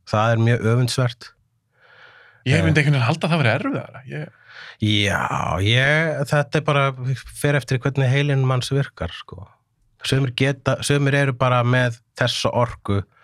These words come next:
Speaker 1: sumir bara eru algjörlega drifnir áfram af salnum og aðrir eru bara einfaldlega með þetta stærðfræðilega útlistað, hérna,
Speaker 2: Mhm.
Speaker 1: á einhverju blaði sem þeir bara æfa utan af eins og leikarar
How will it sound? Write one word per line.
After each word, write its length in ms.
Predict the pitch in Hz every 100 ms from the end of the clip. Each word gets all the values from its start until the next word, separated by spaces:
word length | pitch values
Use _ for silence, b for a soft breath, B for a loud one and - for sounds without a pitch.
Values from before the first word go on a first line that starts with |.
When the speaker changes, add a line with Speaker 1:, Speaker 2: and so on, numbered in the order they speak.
| b b b b b
Speaker 1:
sumir 240 | - 120 117
bara 160 | 110
eru 120 | 107 -
algjörlega 560 | 117 127 123 123 113 110
drifnir 360 | 117 113 104
áfram 460 | 107 107 - 101 95 - _
af 580 | 101 107 104 101 - - _ b b b b -
salnum 560 | - 107 104 95 104 - _ b b b b -
og 640 | 98 98 95 95 95 -
aðrir 320 | 110 110 107 101
eru 220 | 104 98
bara 300 | 101 95 95 101
einfaldlega 500 | 98 95 90 92 90
með 260 | 95 92
þetta 120 | 90 90
stærðfræðilega 1040 | - 98 101 - 98 92 90 90 87 85 - -
útlistað, 580 | 98 98 95 - 92 90
hérna, 340 | 92 95 95 98 _ -
Speaker 2:
Mhm. 340 | 123 123 120 120 B B B
Speaker 1:
á 60 | 104
einhverju 240 | 98 95 90
blaði 560 | 117 123 131 135 131 120
sem 180 | 123
þeir 120 | 107 90
bara 180 | 90 -
æfa 480 | 110 131 123 110 107
utan 300 | 131 - 127
af 120 | 123
eins 160 | 113
og 60 | 110
leikarar 400 | 135 147 147